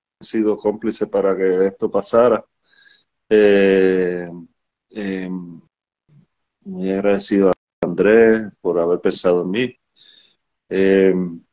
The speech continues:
y de verdad que, pues sí, se lo he dicho a Andrea, yo hablé con él y le mencioné que, que era increíble para mí estar grabando con una persona que, ah,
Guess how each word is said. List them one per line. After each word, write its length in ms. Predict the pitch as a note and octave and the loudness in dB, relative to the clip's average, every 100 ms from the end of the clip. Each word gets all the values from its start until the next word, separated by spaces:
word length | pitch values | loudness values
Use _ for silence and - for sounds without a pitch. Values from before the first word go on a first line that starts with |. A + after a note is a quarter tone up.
| _ _ _ _ _ _ - | _ _ _ _ _ _ -2
y 120 | A2+ | 2
de 120 | G#2+ G2+ G2+ - _ _ _ _ - | 4 4 2 0 _ _ _ _ -4
verdad 280 | G2+ G#2+ G#2+ | 0 0 2
que, 360 | B2+ B2 A#2 A2+ | 4 6 4 2
pues 160 | G#2 | -2
sí, 340 | - C3 F3+ D#3+ | -2 0 0 0
se 220 | - G#2+ | -2 -2
lo 100 | G2+ | -2
he 40 | |
dicho 680 | G2+ A2 - A#2+ A2+ G#2 G2+ | -4 -6 -2 2 2 2 0
a 100 | G2 | -4
Andrea, 760 | F#2+ F#2+ A2 A#2 A#2+ A2+ G#2+ G#2 _ _ _ - | -4 -2 0 4 4 2 -2 -8 _ _ _ -10
yo 420 | G2 G#2 G#2 G#2 | -2 0 0 -2
hablé 240 | G2+ G2+ | -4 -4
con 220 | G#2+ G2 | -4 -4
él 180 | G2 G#2 G#2 | -6 -6 -6
y 40 | |
le 260 | G2 F#2+ F#2+ | -6 -4 -6
mencioné 480 | F#2+ - F#2+ F#2 G2+ | -6 -6 -6 -6 -4
que, 280 | A2+ F#2+ F2 | -2 -2 -4
que 220 | F2+ E2 - F#2+ | -10 -12 -8 -8
era 120 | G2+ | -6
increíble 540 | G#2+ A2 G2+ G#2 A2 | -4 2 4 4 4
para 180 | G#2+ F#2+ | 4 0
mí 200 | F#2 A2+ | 0 0
estar 280 | A2 - F#2+ | -2 -2 -2
grabando 880 | G2+ G#2+ F#2+ F#2 G2+ G#2+ G2 F2+ D#2+ _ _ _ _ _ _ _ _ | 2 2 2 2 2 2 0 -2 -4 _ _ _ _ _ _ _ _
con 160 | F#2+ F#2 | -6 -4
una 220 | G2 G2+ | -4 -2
persona 440 | G#2+ - G2+ G#2 | -2 0 0 2
que, 340 | G2 G2+ F#2+ - F#2 | 2 2 2 -2 -6
ah, 180 | F#2 | -8